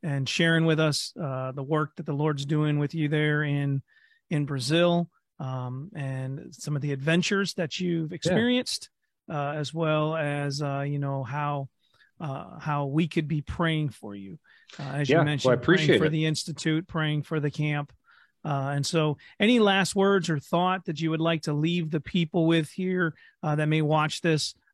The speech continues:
Speaker 1: uh, either concerning Brazil and the people over there and how, how else we could pray for you? Any, any last thoughts or words?
Speaker 2: Yeah. Uh, first of all, I wanna thank you guys. Uh, this has been great.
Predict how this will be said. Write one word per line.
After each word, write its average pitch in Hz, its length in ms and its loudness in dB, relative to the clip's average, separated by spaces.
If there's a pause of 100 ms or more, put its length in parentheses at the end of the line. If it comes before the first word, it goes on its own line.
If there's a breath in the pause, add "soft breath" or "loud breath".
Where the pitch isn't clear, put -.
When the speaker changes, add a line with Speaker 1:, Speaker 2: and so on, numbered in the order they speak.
Speaker 1:
uh, 160 100 -4
either 156 300 2
concerning 156 560 2
Brazil 226 760 4
and 165 120 0
the 147 60 -2
people 196 340 0
over 180 180 2
there 185 460 2
and 147 140 -4
how, 156 280 -2 (340 soft breath)
how 160 260 0
else 175 200 2
we 175 100 2
could 170 160 -2
pray 190 220 2
for 190 160 0
you? 185 220 2 (240)
Any, 190 160 2
any 202 160 2
last 175 240 -2
thoughts 160 260 -4
or 160 60 -8
words? 135 320 -10 (480)
Speaker 2:
Yeah. 208 360 4 (440)
Uh, 156 180 4
first 208 240 6
of 190 80 8
all, 160 40 10
I 156 40 10
wanna 160 200 6
thank 180 280 2
you 139 60 0
guys. 101 360 0
Uh, 127 160 -2
this 147 160 -2
has 160 100 -2
been 147 140 2
great. 123 300 0